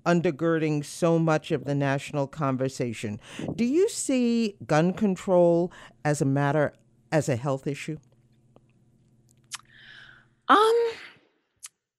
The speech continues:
Speaker 2: I would say yes to that. It's definitely, um,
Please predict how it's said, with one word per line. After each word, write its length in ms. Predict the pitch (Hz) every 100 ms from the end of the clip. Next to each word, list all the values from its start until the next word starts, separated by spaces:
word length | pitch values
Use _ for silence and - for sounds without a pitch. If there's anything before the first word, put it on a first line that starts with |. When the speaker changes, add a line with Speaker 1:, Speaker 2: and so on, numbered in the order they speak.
| _ _ _ _ _ _ _ _ _
Speaker 2:
I 220 | 202 254
would 200 | 370 427
say 340 | - - 262 262
yes 680 | 190 160 175 180 214 - - -
to 180 | 196 185
that. 340 | 190 185 185
It's 220 | 170 165
definitely, 1040 | 151 170 214 - 247 - 185 180 175 170 160
um, 440 | 156 151 147 151